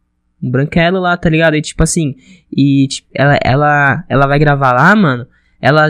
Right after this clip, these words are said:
olha pros cara, mano, e ela sabe que os cara só tá tratando ela daquele jeito, pá, porque ela é famosa, mano. Mas se ela fosse, tipo, só mais, se ela fosse só mais uma ali, tá ligado?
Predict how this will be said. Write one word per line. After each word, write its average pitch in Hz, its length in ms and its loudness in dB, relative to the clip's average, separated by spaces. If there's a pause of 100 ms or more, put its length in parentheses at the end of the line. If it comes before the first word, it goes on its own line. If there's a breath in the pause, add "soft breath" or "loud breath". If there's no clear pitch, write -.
(140)
olha 165 220 2
pros 147 240 -2
cara, 175 400 0
mano, 127 260 -6
e 127 40 -4
ela 160 180 0
sabe 170 360 -2
que 160 140 -6
os 151 140 -2
cara 147 260 0
só 147 160 -2
tá 151 140 -2
tratando 147 560 0
ela 135 180 0
daquele 131 340 -2
jeito, 139 520 0
pá, 165 360 2 (300 soft breath)
porque - 300 2
ela 147 140 2
é 175 40 0
famosa, 180 580 -2
mano. 120 240 -2
Mas 127 180 -2
se - 80 0
ela 147 120 0
fosse, - 260 -2
tipo, - 220 -4
só 147 180 0
mais, 139 300 -2
se - 80 -4
ela 139 160 0
fosse - 220 -4
só 147 120 0
mais 127 240 -2
uma 135 200 0
ali, 151 200 2
tá 160 140 2
ligado? 143 340 2